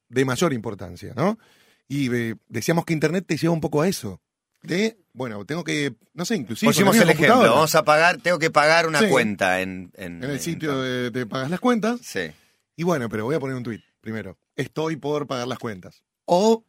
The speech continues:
Speaker 1: chequeo mi Facebook antes.
Speaker 2: Chequeas algo y al final
Speaker 1: ¿No?
Speaker 2: pasó una hora y media y vos todavía no pagaste, capaz que te tenés que ir y no la pagás, o capaz que sí la pagás. Pero esa hora y media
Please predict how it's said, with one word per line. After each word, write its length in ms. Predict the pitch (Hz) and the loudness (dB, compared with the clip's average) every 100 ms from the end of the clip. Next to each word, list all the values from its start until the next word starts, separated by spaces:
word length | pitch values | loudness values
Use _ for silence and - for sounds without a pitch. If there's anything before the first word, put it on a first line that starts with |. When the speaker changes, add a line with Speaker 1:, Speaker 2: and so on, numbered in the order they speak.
| _ | _
Speaker 1:
chequeo 240 | - 127 160 | -10 -4 -4
mi 100 | 135 | -4
Facebook 420 | 151 135 110 113 | -4 -4 -6 -6
antes. 300 | 139 110 98 | -6 -6 -6
Speaker 2:
Chequeas 300 | 101 135 127 | 0 0 2
algo 200 | 160 196 | 4 4
y 80 | 165 | 2
al 40 | |
final 220 | 120 135 165 | 2 2 4
Speaker 1:
¿No? 60 | |
Speaker 2:
pasó 260 | 185 - 165 | 2 2 2
una 180 | 160 165 | 2 2
hora 100 | 165 | 2
y 60 | 160 | 2
media 580 | 185 165 151 165 196 - | 2 4 4 4 2 -2
y 120 | 120 | -2
vos 200 | 117 127 | 0 0
todavía 240 | 123 117 | 0 2
no 100 | 139 139 | 2 2
pagaste, 320 | 147 160 127 | 2 2 0
capaz 240 | 123 175 | 0 0
que 80 | 160 | -2
te 100 | 143 | -4
tenés 160 | 135 151 | -4 -6
que 100 | 160 | -4
ir 80 | 156 | -4
y 60 | |
no 160 | 135 180 | -2 0
la 120 | 180 | 0
pagás, 340 | 160 165 185 | 2 2 0
o 80 | - | 0
capaz 200 | 170 277 | 0 0
que 100 | 220 | -4
sí 140 | 165 165 | -4 -2
la 100 | 95 | -4
pagás. 220 | 85 82 | -6 -8
Pero 160 | - 175 | -4 -2
esa 160 | 180 185 | 2 2
hora 120 | 185 | 2
y 60 | |
media 480 | 190 190 165 170 214 | 0 0 2 0 0